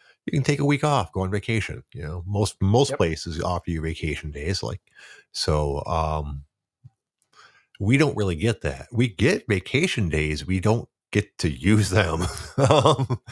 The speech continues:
Speaker 1: I normally am
Speaker 2: Or
Speaker 1: able
Speaker 2: it's
Speaker 1: to
Speaker 2: like,
Speaker 1: get a
Speaker 2: yeah, it's,
Speaker 1: It
Speaker 2: it's really hard to get them booked to use them.
Speaker 1: Right, right.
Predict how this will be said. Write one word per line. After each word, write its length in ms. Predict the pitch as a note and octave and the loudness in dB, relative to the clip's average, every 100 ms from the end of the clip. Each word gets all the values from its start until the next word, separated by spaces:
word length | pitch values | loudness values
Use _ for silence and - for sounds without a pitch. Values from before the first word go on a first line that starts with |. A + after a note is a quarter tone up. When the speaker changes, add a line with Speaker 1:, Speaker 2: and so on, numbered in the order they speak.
| - C#3+ - | -12 -4 2
Speaker 1:
I 180 | A2+ A2+ | 2 4
normally 500 | A2+ A#2+ A2 F#2+ F#2+ | 2 2 0 0 0
am 160 | G2+ | 0
Speaker 2:
Or 20 | G2 | 0
Speaker 1:
able 220 | G2 F#2 | 0 0
Speaker 2:
it's 20 | |
Speaker 1:
to 60 | D3 | 0
Speaker 2:
like, 140 | C3+ | 0
Speaker 1:
get 40 | |
a 100 | F#2 | -2
Speaker 2:
yeah, 380 | D3+ D3 A#2+ A2 | -2 -2 -2 -4
it's, 440 | A#2 C3+ C3 - - | -8 -8 -8 -10 -10
Speaker 1:
It 80 | - | -10
Speaker 2:
it's 160 | - | -8
really 180 | E3 C#3+ | -6 -2
hard 240 | C3+ C3+ C3+ | -2 -2 -4
to 60 | |
get 200 | B2+ B2+ | -8 -8
them 140 | C3 B2+ | -10 -8
booked 440 | C#3 - - - | -8 -8 -14 -18
to 100 | - | -16
use 200 | B2 A#2 | -16 -16
them. 200 | - C3 - | -18 -18 -12
Speaker 1:
Right, 520 | - G#2 G2 F#2+ D#2+ | -4 0 0 0 -2
right. 320 | E2 D#2+ D#2 | -2 0 -2